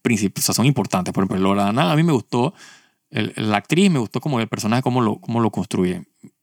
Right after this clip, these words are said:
O sea, Willow me encanta, digo, eh, o sea, y, y también como, o sea, los flashba-, o sea, los flashbacks que hay, porque son como flashbacks y flash forward, creo,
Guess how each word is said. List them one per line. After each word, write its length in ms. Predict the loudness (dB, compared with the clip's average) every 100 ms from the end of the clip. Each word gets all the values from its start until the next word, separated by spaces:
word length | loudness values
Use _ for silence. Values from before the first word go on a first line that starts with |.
| -8
O 40 |
sea, 200 | -6 -6 _ 0
Willow 320 | 4 4 2
me 100 | 0
encanta, 400 | -4 -6 -2 0 0
digo, 280 | 0 -2 -8 _ _ _ _
eh, 260 | -4 -4 -4
o 540 | -10 -20 -20 _ _ -4
sea, 120 | -2
y, 100 | 0
y 300 | 0 2 2
también 300 | 0 0 -2 -2
como, 200 | -2 -2 -2 -4 -4
o 60 |
sea, 120 | -2 0
los 140 | 0
flashba-, 500 | 0 0 0 0 -6
o 40 | -2
sea, 160 | -2
los 140 | 0 0
flashbacks 360 | -2 0 -2 -2
que 100 | -2
hay, 140 | -2
porque 160 | -2 -4
son 80 |
como 140 | -4 -2
flashbacks 460 | 0 -2 0 -2 2
y 180 | 2 2
flash 320 | 0 -6 -4
forward, 340 | 0 0 0 -2
creo, 220 | -6